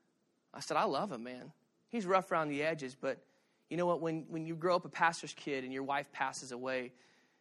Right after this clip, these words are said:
just a couple years into your marriage, it'll do something to you." "Man, he kinda frustrated me, kinda act like a jerk." "Well, why don't you tell him? He's a good guy."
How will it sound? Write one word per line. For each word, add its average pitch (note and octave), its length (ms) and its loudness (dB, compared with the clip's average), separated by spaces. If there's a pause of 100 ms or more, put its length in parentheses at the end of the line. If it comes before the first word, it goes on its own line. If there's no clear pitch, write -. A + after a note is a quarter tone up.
(120)
just D#3+ 140 -4
a D#3+ 60 -6
couple D3+ 260 -2
years C#3+ 220 -2
into C3 120 -4
your B2 80 -2
marriage, B2+ 360 -2
it'll B2+ 180 -6
do B2 120 -6
something A2+ 340 -12
to - 120 -18
you." B2 200 -16 (1400)
"Man, D#3+ 200 -2
he C#3+ 40 -4
kinda C#3 360 -8 (420)
frustrated E3 400 0
me, B2 80 -2
kinda D3+ 220 -6
act D#3 140 -4
like C#3 100 -8
a B2+ 40 -6
jerk." C#3 280 -4
"Well, A#2+ 160 -6
why C#3 120 -8
don't C#3+ 220 -8
you E3+ 60 -12
tell E3+ 220 -6
him? D3 280 -8
He's D#3 140 -10
a C#3+ 40 -10
good C3+ 160 -8
guy." B2 240 -10